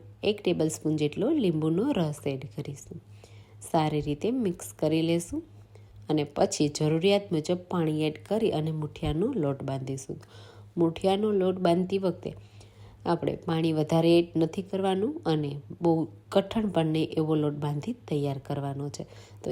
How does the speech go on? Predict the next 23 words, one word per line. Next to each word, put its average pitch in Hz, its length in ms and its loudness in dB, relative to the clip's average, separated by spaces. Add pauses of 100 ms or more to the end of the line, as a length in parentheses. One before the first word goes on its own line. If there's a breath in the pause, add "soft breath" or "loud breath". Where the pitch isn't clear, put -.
એકદમ 180 380 2
પહેલાં 151 300 2
મસાલા 147 420 -2
બધા 143 320 -4 (100)
મિક્સ 147 280 -6
થઈ 180 200 2
ગયા. 208 280 -2
હવે 175 240 2
આપણે 147 300 -2
વન 156 240 2
ફોર્થ 240 380 2
કપ 170 120 4 (120)
જેટલું 160 380 0
પહેલાં 151 300 2
પાણી 143 340 -6
એડ 143 100 -12 (100)
કરીશું. 135 420 -4 (640 loud breath)
તો 165 80 0 (140)
એટલામાં 220 420 4
જ - 60 -10 (100)
આ 151 100 2
લોટ 156 160 2 (360)
બંધાઈ 165 400 4